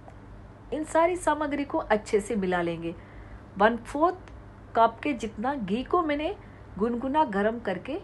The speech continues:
ये यहाँ पर mix किया है। अब यहाँ पर मोन के लिए आप चाहे तो तेल भी ले सकते हो, पर जो मोन के लिए है ना,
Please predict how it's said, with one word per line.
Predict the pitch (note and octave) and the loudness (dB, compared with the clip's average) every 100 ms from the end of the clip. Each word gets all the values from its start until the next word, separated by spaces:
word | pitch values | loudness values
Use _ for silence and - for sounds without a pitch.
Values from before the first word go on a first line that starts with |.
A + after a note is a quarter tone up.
| - - - | -12 -18 0
ये | G#3 F#3+ | 2 2
यहाँ | F3+ F#3+ F3 - | 0 0 -2 -2
पर | E4+ D#4+ | -2 4
mix | G#3 G#3 - | 4 4 -4
किया | - F3+ | -4 -2
है। | E3 D#3 D#3 - - - - - - - - - - - - | 0 -2 -6 -14 -18 -18 -18 -18 -18 -18 -18 -18 -18 -18 4
अब | D#4 D#4+ | 6 6
यहाँ | C#4 C#4+ | 0 4
पर | E4 | 4
मोन | C#4+ G3+ G#3 B3+ E4 | 4 4 4 4 2
के | D#4 D4 | 0 -2
लिए | A3+ G3+ A3 - | 0 0 -2 0
आप | G3+ B3+ - | 2 2 2
चाहे | B3+ C4+ | 0 0
तो | F4+ - | -4 -2
तेल | B3+ A3 G3 | 0 2 2
भी | F#3+ | 2
ले | F3 | 0
सकते | E3 - - | -2 -6 -4
हो, | D#3+ D#3 - - - - | -4 -4 -12 -16 -18 0
पर | G#3 | 0
जो | G3 B3+ | 2 0
मोन | F#3 F3+ G3+ C#4 | 0 0 2 2
के | C4+ D4 | 2 0
लिए | C#4+ D4 | 2 -2
है | C4+ | -2
ना, | C#4+ G3 | -4 -6